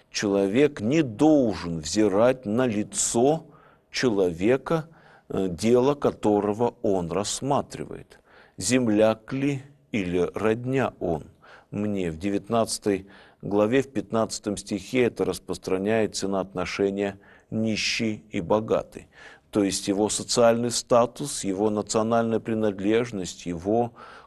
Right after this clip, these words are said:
культурный статус никак не влияет на то, как я рассматриваю его дело. Оно должно решаться по правде.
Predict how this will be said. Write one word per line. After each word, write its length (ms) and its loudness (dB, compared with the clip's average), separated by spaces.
культурный 640 0
статус 640 0
никак 600 0
не 120 -2
влияет 720 0
на 80 -4
то, 360 -2
как 420 0
я 260 2
рассматриваю 1200 -6
его 640 -6
дело. 480 -6
Оно 340 0
должно 420 0
решаться 640 -2
по 400 0
правде. 640 -6